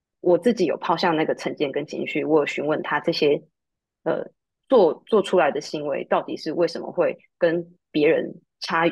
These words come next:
差那么多，因为毕竟都是大学生了。那后来我们用聊天的方式，然后才知道说，原来在他家里，他的父母对他的教育就是，只要他不要出任何就是差错，呃，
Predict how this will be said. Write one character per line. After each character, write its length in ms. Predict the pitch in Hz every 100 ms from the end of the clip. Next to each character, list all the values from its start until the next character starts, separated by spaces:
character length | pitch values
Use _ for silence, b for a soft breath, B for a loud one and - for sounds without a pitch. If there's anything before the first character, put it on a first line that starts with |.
| -
差 160 | - 170
那 100 | 160
么 120 | 143
多， 240 | 139 143 147
因 60 |
为 80 | 196
毕 120 | 190
竟 140 | 175 165
都 100 | 156
是 120 | 156
大 180 | 165 -
学 220 | - -
生 180 | - -
了。 160 | - - _ b b b -
那 160 | 208
后 160 | 220 220
来 220 | 165 151 - _ _
我 140 | - 170
们 180 | 160
用 360 | 165 214 180 -
聊 180 | 165 170
天 140 | 220
的 120 | 226
方 260 | 180 180 180
式， 320 | 175 175 - -
然 140 | - 160
后 120 | 175
才 160 | 170 143
知 160 | 156
道 180 | 170 139
说， 200 | - 139
原 180 | 160 196
来 140 | 180
在 180 | 165 185
他 160 | 180 170
家 240 | 170 151
里， 180 | 147 - _ b _
他 100 | 262
的 120 | 247
父 120 | 247
母 160 | 220 147
对 120 | 185
他 180 | 175 156
的 60 |
教 180 | 165 156
育 40 | 156
就 120 | 160
是， 280 | - 156 - _ _ _ _
只 120 | 190
要 200 | 240 220
他 180 | 214 214
不 140 | -
要 160 | 180 190
出 180 | 185 175
任 140 | 185
何 180 | 151 147 _ _
就 80 | -
是 300 | - 147 - -
差 200 | 180 175
错， 400 | - 170 - _ _ _ _ _ -
呃， 360 | 139 - -